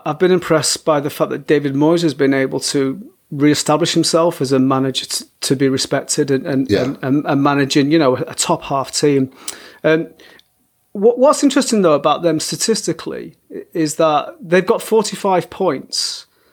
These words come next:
Speaker 1: but they've only got a goal difference of ten.
Speaker 2: Yes.
Speaker 1: And you have to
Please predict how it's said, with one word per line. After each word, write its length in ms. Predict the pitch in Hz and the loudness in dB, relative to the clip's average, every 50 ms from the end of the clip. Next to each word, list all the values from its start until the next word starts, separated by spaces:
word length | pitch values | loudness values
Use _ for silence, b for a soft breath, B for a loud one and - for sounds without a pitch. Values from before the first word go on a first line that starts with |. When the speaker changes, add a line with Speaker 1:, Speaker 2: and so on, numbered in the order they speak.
| _ _ _ _ _ _ _ 156 127 | _ _ _ _ _ _ _ -12 -2
Speaker 1:
but 180 | 143 160 165 160 | 0 0 2 4
they've 260 | 165 156 156 147 151 | 4 4 4 4 4
only 300 | 165 160 160 165 165 156 | 4 4 4 4 2 2
got 180 | 160 160 - | 2 0 0
a 40 | 151 | 0
goal 240 | 139 156 160 165 160 | 0 2 2 2 2
difference 340 | 151 156 147 - 151 - - | 0 -4 -6 -6 -10 -12 -12
of 80 | - - | -10 -10
ten. 460 | - - - - 151 135 127 131 - - _ _ - | -10 -10 -6 -6 -6 -6 -6 -8 -14 -18 _ _ -8
Speaker 2:
Yes. 520 | 101 101 101 95 - - - - - - | -2 -2 -2 -2 -2 -6 -8 -8 -6 -2
Speaker 1:
And 120 | 165 147 147 | 2 4 4
you 80 | 151 | 4
have 180 | 131 147 175 170 | 4 2 0 2
to 60 | 180 | 2